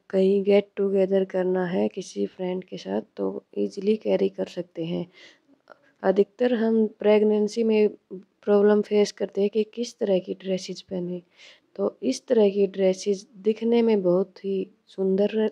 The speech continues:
लगती हैं और इनको हम easily carry कर सकते हैं। तो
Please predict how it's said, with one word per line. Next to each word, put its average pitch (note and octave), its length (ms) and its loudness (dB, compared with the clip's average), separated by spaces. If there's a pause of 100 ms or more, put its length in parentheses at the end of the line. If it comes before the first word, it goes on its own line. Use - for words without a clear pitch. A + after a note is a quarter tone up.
लगती F#3+ 420 -4
हैं A#3 260 -2 (500)
और G3+ 240 0
इनको G#3+ 380 0
हम G#3 280 0
easily G3+ 460 0
carry G#3 380 -2
कर G#3 240 -6
सकते F3 440 -8
हैं। E3 260 -10 (640)
तो - 300 -4